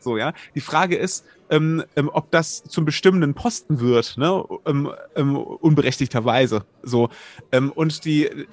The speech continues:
also ich glaub, durch eine Reform, bei einer Reform kannst du nicht so radikal vorgehen, dass du sagst, alles weg, bis auf den, das eine rohe Ei in der Mitte.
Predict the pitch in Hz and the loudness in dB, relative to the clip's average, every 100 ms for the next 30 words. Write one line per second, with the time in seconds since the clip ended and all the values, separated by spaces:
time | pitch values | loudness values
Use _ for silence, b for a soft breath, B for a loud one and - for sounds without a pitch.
0 | - - 160 - - 151 156 - 165 175 | -12 -6 -6 -4 0 4 4 2 2 0
1 | - 151 135 - - 160 185 277 330 349 | 0 0 0 -4 0 4 4 4 0 -6
2 | _ - _ - 151 147 147 143 170 196 | _ -20 _ -8 -2 0 0 -2 -2 -2
3 | 208 180 - 160 196 - - 151 220 208 | -2 -4 -2 -2 -2 -6 0 4 6 4
4 | 208 185 175 175 - 156 147 147 139 131 | -2 -4 -6 -6 -4 -6 -4 -6 -8 -8
5 | 135 - - 240 196 226 - - - - | -8 -6 0 0 2 -2 -4 -20 -20 -20
6 | - - _ 160 170 - - 160 - 151 | -20 -20 _ 0 0 0 2 2 2 -2
7 | - 156 175 147 147 95 160 160 147 175 | -2 0 2 4 4 4 4 4 0 -2
8 | 269 | -4